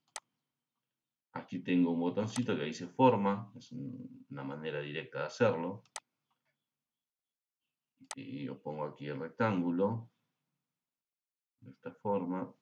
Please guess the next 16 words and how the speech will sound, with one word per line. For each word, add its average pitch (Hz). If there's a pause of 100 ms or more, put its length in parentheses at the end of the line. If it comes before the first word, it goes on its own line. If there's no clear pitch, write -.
(140)
de -
esta -
manera. 78 (480)
Voy 82
a -
decir 92
de 85
esta 82
manera, 78
pero 71
no 76
decir 78
de 76
esta -
forma 85
porque... 67